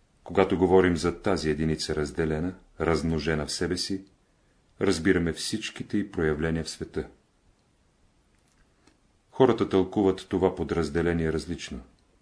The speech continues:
Учените хора го наричат закони, причини и последствия, еволюция, мисли, чувствания и така нататък. Христос казва,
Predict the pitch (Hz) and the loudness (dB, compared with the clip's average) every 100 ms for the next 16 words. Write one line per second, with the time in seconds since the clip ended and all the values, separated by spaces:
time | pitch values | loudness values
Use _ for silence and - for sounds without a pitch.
0 | _ _ _ _ _ _ _ _ _ _ | _ _ _ _ _ _ _ _ _ _
1 | _ 110 - 82 80 80 - 92 90 85 | _ 0 2 0 0 0 2 2 2 0
2 | 82 85 - 87 - - - 78 82 - | 0 -2 -4 -8 -10 -20 -18 -8 -6 -2
3 | 90 69 - _ _ _ - 78 - 95 | -2 -2 -8 _ _ _ -8 -6 -2 -2
4 | 95 95 - 92 90 95 80 - - - | -2 -6 -12 -8 -4 -2 -4 -6 -12 -14
5 | _ - 80 73 82 92 - 90 - _ | _ -10 -2 0 0 0 -6 -8 -10 _
6 | _ _ - 92 104 - 98 98 _ _ | _ _ -4 0 0 0 -8 -8 _ _
7 | _ - 117 113 - 101 101 101 - 104 | _ -4 -2 -2 -4 -2 -2 -4 -8 -8
8 | 104 101 95 90 78 - - _ _ _ | -4 -4 -2 -4 -6 -14 -16 _ _ _
9 | _ _ _ _ _ _ - - _ _ | _ _ _ _ _ _ -20 -20 _ _
10 | _ _ _ _ _ _ - 82 - 87 | _ _ _ _ _ _ -6 -2 2 2
11 | - 95 85 78 80 | 2 2 2 2 -2